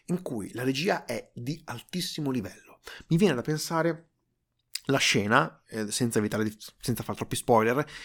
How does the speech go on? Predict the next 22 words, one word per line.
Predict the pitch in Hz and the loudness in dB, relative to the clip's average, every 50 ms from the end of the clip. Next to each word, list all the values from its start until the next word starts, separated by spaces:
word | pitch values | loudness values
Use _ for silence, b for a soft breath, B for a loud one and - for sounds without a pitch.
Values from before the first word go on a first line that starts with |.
| B B | B B
in | - 170 185 | -6 -6 -4
cui | 180 - 180 165 | -2 2 2 6
dovranno | 139 143 147 147 131 123 | 6 6 6 6 4 2
scappare | 120 - - - 175 - - - 127 120 107 107 110 120 117 - - | 0 0 0 0 -2 -2 4 6 6 6 6 4 2 2 0 0 -4
dal | 123 117 120 117 123 123 - | -2 0 2 2 2 0 -4
dormitorio. | 135 117 131 117 117 110 - 110 92 87 95 107 107 107 B B B B B B B | 0 0 2 2 2 2 0 -2 -2 -2 -2 -2 -2 -2 B B B B B B B
E | - 165 170 175 170 | 0 2 2 2 2
le, | 180 185 190 185 185 185 185 185 - | -2 -4 -2 4 4 4 4 4 0
la | - 170 175 | -2 -2 0
componente | - - 220 208 180 208 233 302 277 226 | 4 4 4 4 6 4 4 4 4 0
di | 190 170 | -2 -2
ciò | - 202 | -2 -2
che | - - 156 | -2 -2 -4
vediamo | 120 117 156 151 120 - 151 143 120 104 98 107 113 110 107 107 - - | 0 2 2 2 2 8 8 8 8 8 2 0 0 0 0 -2 -6 -14
sullo | _ - - - 151 143 131 127 | _ -10 -8 -2 0 0 0 0
schermo | 123 - - - 165 175 185 190 190 190 202 190 185 B B B B B | 0 -2 -2 0 0 2 2 0 -2 -2 -4 -6 -8 B B B B B
è | - 151 135 117 - _ _ _ - | -4 -2 -2 -2 -4 _ _ _ -2
impressionante | 208 214 202 185 180 - 143 131 - - - 123 113 110 107 107 110 110 107 139 156 160 B B B B B B B | 0 0 0 0 -2 -2 -2 0 0 0 -2 0 0 0 0 0 -2 -2 0 0 0 0 B B B B B B B
e | 156 | -2
al | 160 160 | 0 2
tempo | 160 202 190 196 196 | 2 2 2 2 0
stesso, | 190 - 247 - - - 254 240 233 | 0 0 0 0 4 4 2 2 0